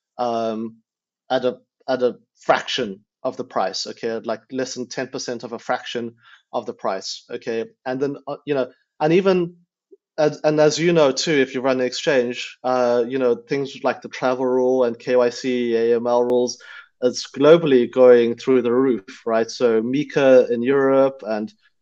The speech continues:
the S E C and, uh, and M A S right now, due to all the, <laughs> you know, uh, Terra Luna and all that,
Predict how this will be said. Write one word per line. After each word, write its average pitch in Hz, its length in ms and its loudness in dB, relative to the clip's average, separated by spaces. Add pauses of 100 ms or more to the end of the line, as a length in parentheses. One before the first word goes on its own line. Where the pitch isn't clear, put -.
(220)
the - 120 2
S 127 180 -2
E 113 60 -2
C 139 520 2
and, 110 200 2 (500)
uh, 120 240 -6
and 123 180 -6
M 143 160 -2
A 131 120 4
S 160 260 4
right 143 240 2
now, 139 260 4
due 131 180 -2
to 127 180 -2
all 120 180 6
the, 117 260 0 (400)
<laughs> 453 600 -2
you 143 100 2
know, 120 280 2
uh, 117 360 -4 (380)
Terra 131 260 -2
Luna 135 320 -2
and 131 100 0
all 127 120 0
that, 127 200 -2